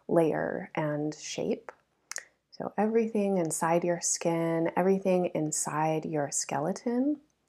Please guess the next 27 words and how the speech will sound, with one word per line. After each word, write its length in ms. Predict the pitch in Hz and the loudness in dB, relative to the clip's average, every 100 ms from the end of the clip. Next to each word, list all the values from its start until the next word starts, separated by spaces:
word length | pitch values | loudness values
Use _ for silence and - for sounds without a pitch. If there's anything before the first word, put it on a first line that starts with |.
| - - _ _ _ _ _ _ _ _ _ _ _ _ _ _ _ _ _ _ _ _ _ _ 180 | -20 -20 _ _ _ _ _ _ _ _ _ _ _ _ _ _ _ _ _ _ _ _ _ _ -2
And 320 | 170 160 165 | 0 2 2
in 100 | 170 | 2
this 220 | 175 - - | 2 2 4
inner 220 | 185 185 | 6 6
space, 520 | 180 - 170 170 160 | 4 4 6 6 2
we 120 | 175 | 0
want 200 | 165 170 | 2 2
to 160 | 170 - | 0 0
include, 680 | 156 - - 185 180 175 170 165 | -2 -4 2 4 6 6 4 -2
of 140 | - | -4
course, 720 | - - 190 180 185 - - - - - | -2 4 6 6 2 -2 -4 -4 -14 -2
all 320 | 170 165 165 165 | 4 6 6 4
of 180 | 156 | 0
the 260 | - 160 147 | 0 0 0
tissues, 800 | - 233 226 - 208 202 196 190 | 2 2 2 4 6 8 6 4
the 100 | - | -4
fluids 440 | - 202 202 196 | 0 4 4 2
of 120 | 185 175 | 0 -2
the 120 | 160 | -2
body, 580 | 156 156 165 156 156 - - - - _ | 0 0 2 0 -2 -6 -18 -20 -20 _
but 160 | - 185 | 4 4
also 580 | - 247 - 240 208 185 | 4 0 2 4 6 8
the 360 | 170 165 160 - | 6 4 2 2
energetic 680 | 185 185 175 160 165 165 160 | 4 4 4 2 2 0 0
and 100 | 151 | 0
emotional 540 | 151 190 - - 220 | 0 -2 -4 -4 -4
space. 720 | 214 - 240 269 294 - - | -4 -4 0 0 -2 -6 -8